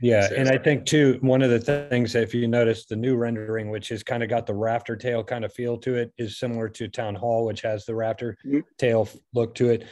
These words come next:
Speaker 1: Again,
Speaker 2: Yeah.
Speaker 1: remembering that this is more of a, uh, kind of contemporary use,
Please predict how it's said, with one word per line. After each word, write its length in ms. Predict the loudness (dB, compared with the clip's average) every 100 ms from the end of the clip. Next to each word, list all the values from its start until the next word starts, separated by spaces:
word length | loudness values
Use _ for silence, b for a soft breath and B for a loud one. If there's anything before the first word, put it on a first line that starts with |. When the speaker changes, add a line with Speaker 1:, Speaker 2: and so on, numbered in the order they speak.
| B B
Speaker 1:
Again, 220 | 0 4 6
Speaker 2:
Yeah. 80 |
Speaker 1:
remembering 480 | 4 2 -2 -4 -4
that 200 | -2 -2
this 220 | -2 -4
is 120 | -4 -4
more 240 | -2 -2
of 100 | -2
a, 200 | -4 -4
uh, 200 | -6 -8 -12 _ _ _ _
kind 140 | -8 -8
of 140 | -8
contemporary 680 | -6 -6 -4 -6 0 2 2
use, 400 | 4 4 2 -2